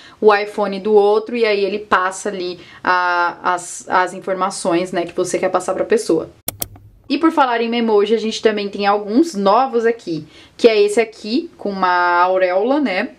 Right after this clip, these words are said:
aqui na cabecinha dela. Também temos esse daqui, né, tampando o rosto, escondendo o rosto. E também temos esse daqui, que é um sorriso convencido.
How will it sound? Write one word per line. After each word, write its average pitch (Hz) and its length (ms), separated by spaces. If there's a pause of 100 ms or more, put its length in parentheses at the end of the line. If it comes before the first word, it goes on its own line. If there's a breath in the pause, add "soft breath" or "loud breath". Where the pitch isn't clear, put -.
aqui 180 160
na 180 120
cabecinha 185 440
dela. 180 400 (360 loud breath)
Também 254 400
temos 226 280
esse 208 220
daqui, 214 640 (420)
né, 196 180
tampando 196 640
o 190 60
rosto, 208 720 (440 loud breath)
escondendo 196 640
o 180 40
rosto. 277 540
E 277 180
também 277 400
temos 226 380
esse 220 220
daqui, 196 480 (260 loud breath)
que 247 220
é 202 80
um 202 140
sorriso 202 680
convencido. 190 800